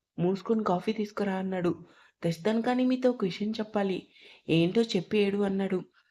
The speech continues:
"మా అమ్మ వస్తుంది" అంది భయంగా. "ఇంకా మీ ఇంట్లో వాళ్ళకి పని పాట లేదా?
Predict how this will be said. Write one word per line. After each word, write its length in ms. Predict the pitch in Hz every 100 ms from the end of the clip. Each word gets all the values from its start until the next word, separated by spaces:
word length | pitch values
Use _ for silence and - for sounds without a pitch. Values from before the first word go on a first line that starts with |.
| _ _ -
"మా 120 | 220
అమ్మ 180 | 196 170
వస్తుంది" 440 | 220 226 - 226 226
అంది 240 | 214 208
భయంగా. 440 | 202 165 165 190 180 - - _ _ - - -
"ఇంకా 220 | 233 233
మీ 140 | 240 208
ఇంట్లో 320 | 160 165 202
వాళ్ళకి 280 | 233 247 247
పని 220 | 175 160 170
పాట 240 | 214 226
లేదా? 380 | 240 196 202